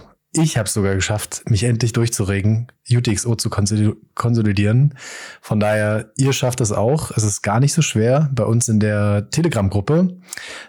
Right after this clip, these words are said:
Da hatten wir schon eine Diskussion zu dem Thema und es gab die ein oder andere, äh, YouTube-Referenz zu dem Thema und Erklärung. Und die haben mir super geholfen und es war echt nicht schwer.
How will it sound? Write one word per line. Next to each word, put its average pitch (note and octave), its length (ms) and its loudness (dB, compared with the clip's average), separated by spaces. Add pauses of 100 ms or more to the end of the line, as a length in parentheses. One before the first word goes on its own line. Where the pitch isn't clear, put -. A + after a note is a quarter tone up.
(100)
Da G#2+ 340 0
hatten C3 220 0
wir C3+ 80 2
schon B2 180 0
eine A#2 80 0
Diskussion A2+ 460 0
zu E3+ 100 0
dem C3+ 160 2
Thema C#3 380 0
und A2 200 4
es G#2 120 0
gab A2 320 -2 (200)
die A2+ 120 0
ein A#2+ 180 2
oder A2+ 160 0
andere, G#2+ 1200 2 (140)
äh, A2+ 100 -4
YouTube-Referenz B2+ 1000 0
zu - 100 -2
dem A#2 160 2
Thema A#2 360 2
und G2 180 2
Erklärung. B2+ 580 2 (340)
Und G#2+ 140 0
die A2 100 4
haben A2+ 140 2
mir C3+ 320 2
super C#3+ 320 0
geholfen A2+ 560 2
und G2 100 2
es G2 120 -2
war G2+ 100 -2
echt G#2+ 220 -4
nicht G2+ 120 2
schwer. G#2+ 360 0